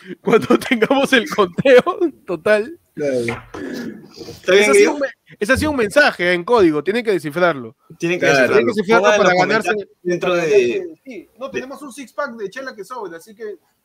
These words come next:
Speaker 3: Podemos sortear el que, el que
Speaker 1: El que
Speaker 3: adivine
Speaker 1: adivine el
Speaker 3: que
Speaker 1: mensaje cifrado,
Speaker 2: El mensa-, el mensaje secreto, mano.
Speaker 1: el mensaje secreto, eh,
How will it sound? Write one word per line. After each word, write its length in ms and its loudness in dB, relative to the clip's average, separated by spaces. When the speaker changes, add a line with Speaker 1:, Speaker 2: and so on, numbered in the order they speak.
Speaker 3:
Podemos 260 0
sortear 520 2
el 200 0
que, 120 -4
el 40 2
que 120 2
Speaker 1:
El 60 -2
que 80 0
Speaker 3:
adivine 320 4
Speaker 1:
adivine 440 4
el 80 6
Speaker 3:
que 60 4
Speaker 1:
mensaje 440 2
cifrado, 640 2
Speaker 2:
El 140 0
mensa-, 340 -2
el 80 6
mensaje 360 4
secreto, 500 0
mano. 360 -12
Speaker 1:
el 140 -8
mensaje 360 -4
secreto, 640 -4
eh, 640 -4